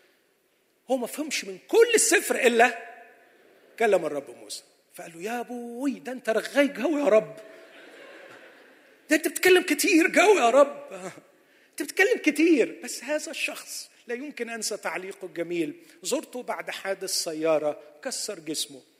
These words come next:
وقال لي هذه العبارة، قال لي: "يا ماهر،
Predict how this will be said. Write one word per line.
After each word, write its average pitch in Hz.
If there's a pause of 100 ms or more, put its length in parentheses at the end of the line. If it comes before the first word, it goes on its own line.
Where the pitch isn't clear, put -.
(760)
وقال -
لي 175
هذه 151
العبارة، 131 (1500)
قال 170
لي: 165
"يا 160
ماهر، 196